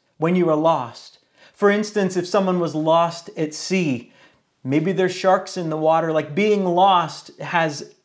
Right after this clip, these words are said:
extra dangers that go along with it. Today, in this modern world we live in, we have sat navs. Most people have a sat nav. Newer cars come with them built in.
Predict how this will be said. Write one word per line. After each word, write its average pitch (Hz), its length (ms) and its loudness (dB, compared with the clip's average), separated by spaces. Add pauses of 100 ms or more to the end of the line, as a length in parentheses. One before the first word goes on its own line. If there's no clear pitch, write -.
(120)
extra 175 340 0
dangers 160 500 -2
that 151 120 -4
go 151 160 2
along 143 280 2
with 143 200 -4
it. - 320 -6 (2000)
Today, 185 640 0 (140)
in 165 120 -4
this 180 340 -6
modern 180 640 0 (180)
world 185 400 2
we 165 120 -2
live 175 220 0
in, 160 140 -2
we 170 80 -2
have 170 200 0
sat 165 340 0
navs. 131 500 -8 (180)
Most 185 300 0
people 175 240 -4
have 156 180 0
a 151 60 -4
sat 165 340 0
nav. 147 320 -2
Newer 170 440 2
cars 165 400 0
come 156 240 -6
with 147 180 -6
them 135 160 -4
built 139 220 2
in. 131 260 -2